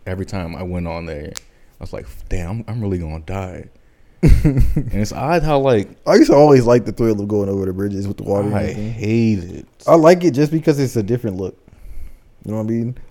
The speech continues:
Speaker 2: I'm so sick of seeing all that gray around me. Let me get a little blue color. You feel me? <laughs>
Speaker 1: What blue is brown? This is all, it's all
Speaker 2: Man, when the sun hits it right and you high enough up, it definitely looks blue.
Speaker 1: Okay.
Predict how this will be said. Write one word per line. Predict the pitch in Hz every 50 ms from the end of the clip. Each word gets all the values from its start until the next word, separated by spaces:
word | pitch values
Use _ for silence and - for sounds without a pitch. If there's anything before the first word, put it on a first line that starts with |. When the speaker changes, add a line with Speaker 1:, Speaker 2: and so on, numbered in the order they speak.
| - -
Speaker 2:
I'm | 110
so | - 147 143 127
sick | 107 - - - 156 151 135
of | -
seeing | - 139 139 120 120
all | 120 120
that | 120 117 110 104
gray | 113 117 120 113 110 107 107
around | 117 113 110 113 113 113 113 113
me. | 117 117 127 127 - - _ _ _ _ _ _ _ - -
Let | 135
me | 139
get | 135 147
a | 143
little | 143 139 131
blue | 113 120 131 131
color. | 127 - 123 117 117 113 123
You | 123 123
feel | - 139 143 143
me? | 151 170 214 - - - - - - - - _ -
<laughs> | 170 165 175 - - - 160 120 - - - - - - - - - _ _ - - _ _ _ - - - _ _ -
Speaker 1:
What | 104 117 151 196 185 160 127
blue | 113 113 135 165 160 123 101 76
is | 101 104
brown? | 107 104 87 90 98 104 117 117 95 80 76 71 76 92 98 - - - _ _ _ _ _ _ _ _ _ _ -
This | - 117 110
is | 113
all, | 123 127 131 123
it's | 113 120 117
all | 143 135 127 113 101 92 90
Speaker 2:
Man, | 127 135 135
when | 139
the | 139 127
sun | - 165 170 170
hits | 165 175 160 160
it | 151
right | 127 127 143 143 139
and | 131
you | 139 143
high | 139 127 131 135
enough | 131 127 127 123 127
up, | 127 127 120 117
it | 107 98
definitely | 110 113 113 110 104
looks | 95 98 92 90
blue. | 95 95 95 92 90 90 - - - - - - - -
Speaker 1:
Okay. | 85 85 87 87 87 - - 80 76 87 85 85 90 -